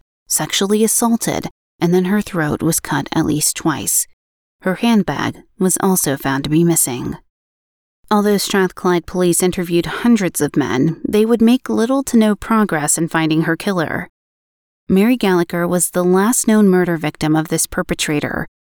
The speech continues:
and something about her death had been different to the others.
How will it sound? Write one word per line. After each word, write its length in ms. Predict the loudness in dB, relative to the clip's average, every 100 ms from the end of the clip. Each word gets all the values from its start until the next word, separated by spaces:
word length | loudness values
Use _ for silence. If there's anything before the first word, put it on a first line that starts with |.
| _
and 260 | 0 2 2
something 580 | -2 -2 -2 0 4 6
about 340 | 6 4 0 0
her 220 | -2 -2
death 360 | 0 0 -2
had 180 | -2 -2
been 240 | 2 2 2
different 480 | -2 -2 -2 -2
to 260 | 0 2 2
the 140 | 2 0
others. 520 | 0 -2 -2 -2